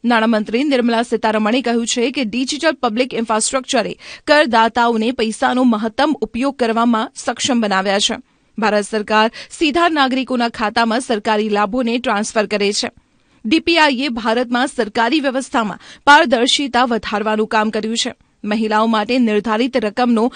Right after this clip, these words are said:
સારો ઉપયોગ પણ સુનિશ્ચિત થયો છે.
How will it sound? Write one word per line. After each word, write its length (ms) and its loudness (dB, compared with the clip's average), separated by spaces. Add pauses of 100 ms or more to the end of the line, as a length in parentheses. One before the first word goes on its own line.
(140)
સારો 460 4
ઉપયોગ 320 0
પણ 200 -2
સુનિશ્ચિત 680 -2
થયો 240 0
છે. 200 -4